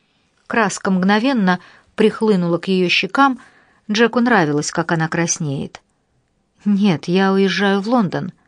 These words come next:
«А где ваша машина?» «Я еду на поезде. В четыре часа мне надо быть на станции». «Значит, вам пора туда».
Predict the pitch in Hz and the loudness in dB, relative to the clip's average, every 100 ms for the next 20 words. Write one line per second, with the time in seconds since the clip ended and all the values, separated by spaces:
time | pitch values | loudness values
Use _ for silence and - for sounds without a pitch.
0 | _ _ _ - 190 170 175 143 - 147 | _ _ _ -2 0 4 2 2 -4 -6
1 | 139 - 139 160 226 - _ _ _ - | -6 -4 -2 -2 -2 -6 _ _ _ 0
2 | 247 339 285 285 254 220 - 226 190 147 | 4 6 4 2 2 2 2 2 2 -2
3 | 143 - _ _ _ _ _ - - 226 | -10 -14 _ _ _ _ _ -6 -2 2
4 | 220 180 - 160 - 247 285 233 175 160 | 2 2 -2 -4 2 2 4 2 2 2
5 | 220 220 180 202 180 156 - 135 147 - | 2 0 0 -2 -4 -6 -6 -8 -8 -10
6 | - - _ _ _ _ _ _ _ 160 | -12 -14 _ _ _ _ _ _ _ -10
7 | 143 151 151 160 254 - 190 190 190 196 | -4 -2 -2 -2 -4 -4 0 2 2 0
8 | 220 180 180 190 214 143 147 | 0 2 0 -2 -2 0 -2